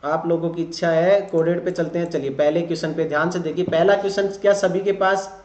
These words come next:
सभी के पास coded question आ चुका है? Comment कर दो, क्या coded का पहला question आ चुका है? Comment कर दो। कोडेड इनक्वलिटी का पह-, एक से पाँच वाला क्वेश्चन आ चुका है क्या? Yes or no? तो बताइए भाई, पहले क्वेश्चन का आंसर बताइए सभी बच्चे।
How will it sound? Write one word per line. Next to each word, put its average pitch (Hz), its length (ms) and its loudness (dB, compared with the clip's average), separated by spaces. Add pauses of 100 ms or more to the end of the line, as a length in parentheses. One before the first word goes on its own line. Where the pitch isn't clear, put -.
(440)
सभी 175 320 -2
के 202 140 0
पास 202 420 2
coded 196 460 2
question 196 320 0
आ 190 100 2
चुका 190 260 2
है? 202 140 8
Comment 196 360 2
कर 185 120 2
दो, 180 160 0
क्या 190 200 -2
coded 180 400 -2
का 190 100 2
पहला 165 280 2
question 165 300 -4
आ 156 80 -2
चुका 160 220 -6
है? 165 40 -2
Comment 170 300 -2
कर 147 60 -2
दो। 123 240 -6 (1700)
कोडेड 190 300 4
इनक्वलिटी 202 520 -4
का 208 140 2
पह-, 185 460 0
एक 185 140 4
से 208 160 -2
पाँच 185 340 -2
वाला 175 200 2
क्वेश्चन 185 300 -6
आ 160 220 -4
चुका - 280 -4
है 160 180 -4
क्या? 139 360 -2
Yes 175 160 0 (160)
or 143 140 -4
no? 127 100 -4 (2000)
तो 156 80 0
बताइए 143 440 2
भाई, 123 140 -2
पहले 170 340 4
क्वेश्चन 196 300 0
का 180 80 4
आंसर 180 240 2
बताइए 135 320 -2
सभी 135 240 -4
बच्चे। 120 280 -8